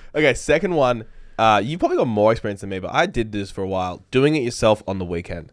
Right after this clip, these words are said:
So, like, when I got my first corporate job, I, like, made every single meal. Um,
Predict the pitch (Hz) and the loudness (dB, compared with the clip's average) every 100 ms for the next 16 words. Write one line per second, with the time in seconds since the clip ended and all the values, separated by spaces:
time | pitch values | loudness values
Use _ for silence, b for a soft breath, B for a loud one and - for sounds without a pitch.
0 | _ - 101 98 110 120 127 117 104 - | _ -2 0 0 2 2 2 0 -2 0
1 | 113 107 - 104 104 110 98 95 101 95 | 0 2 0 -2 0 2 2 2 2 2
2 | 92 98 92 - - 110 113 113 110 104 | -2 -8 -10 -10 -2 -2 -2 -4 -6 -4
3 | 104 98 95 92 92 b b b b b | -4 -2 -2 -4 -8 b b b b b
4 | b - 104 98 | b -6 -4 -4